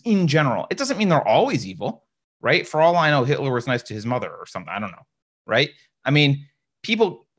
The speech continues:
people can be, you can be like, go home to your wife and kids and be a good dad and then, you know, go to Auschwitz and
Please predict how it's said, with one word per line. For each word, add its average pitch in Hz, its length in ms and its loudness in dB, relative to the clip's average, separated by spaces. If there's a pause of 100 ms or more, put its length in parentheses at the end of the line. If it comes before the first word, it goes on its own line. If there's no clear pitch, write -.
people 214 260 0
can 175 800 0
be, 170 300 2
you 160 160 -4
can 165 140 -2
be 180 200 0
like, 139 320 2 (360)
go 170 140 4
home 185 240 2
to 165 60 -6
your 160 100 0
wife 160 180 4
and 143 120 -4
kids 170 300 0
and 135 120 -2
be 139 140 0
a 135 40 0
good 127 200 -4
dad 147 340 2
and 123 140 -2
then, 120 360 -2 (420)
you 123 80 -6
know, 123 320 -2
go 123 100 2
to 127 100 4
Auschwitz 113 520 -2
and 101 120 -8